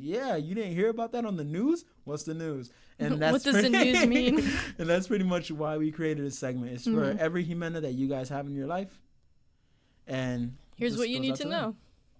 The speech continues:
Speaker 1: Oh,
Speaker 2: Also,
Speaker 1: nice one. I shoulda,
Speaker 2: mm,
Speaker 1: shoulda mentally caught on to that one.
Speaker 2: damn.
Speaker 1: Fuck.
Speaker 2: Screwing up.
Speaker 1: Sorry, I'm
Speaker 2: Screwing
Speaker 1: sorry.
Speaker 2: up the
Speaker 1: It's on
Speaker 2: mojo.
Speaker 1: me. So,
Speaker 2: Um,
Speaker 1: first thing, Juneteenth.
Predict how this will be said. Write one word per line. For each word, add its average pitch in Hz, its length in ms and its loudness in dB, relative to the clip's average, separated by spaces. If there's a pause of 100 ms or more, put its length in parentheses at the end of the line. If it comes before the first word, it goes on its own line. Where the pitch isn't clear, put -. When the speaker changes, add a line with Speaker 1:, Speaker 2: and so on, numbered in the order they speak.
(400)
Speaker 1:
Oh, 247 180 -4
Speaker 2:
Also, 247 300 -6
Speaker 1:
nice 175 180 -12
one. 127 200 -12
I - 40 -16
shoulda, 240 300 -8 (220)
Speaker 2:
mm, 277 120 -4
Speaker 1:
shoulda 254 120 4
mentally 226 440 4
caught - 120 -2
on - 140 -4
to - 100 -10
that - 40 0
one. 240 80 -2
Speaker 2:
damn. 220 800 -4 (160)
Speaker 1:
Fuck. - 100 -20
Speaker 2:
Screwing 247 360 -4
up. 254 220 0 (220)
Speaker 1:
Sorry, 113 360 -8
I'm 117 80 -6
Speaker 2:
Screwing 233 300 -2
Speaker 1:
sorry. 269 100 0
Speaker 2:
up - 60 -8
the 277 60 -4
Speaker 1:
It's 277 100 -4
on 226 140 -2
Speaker 2:
mojo. 190 220 -4
Speaker 1:
me. 233 120 -12 (680)
So, 165 160 2
Speaker 2:
Um, 196 200 -6 (300)
Speaker 1:
first 185 300 -4
thing, 135 360 -6
Juneteenth. 151 520 -4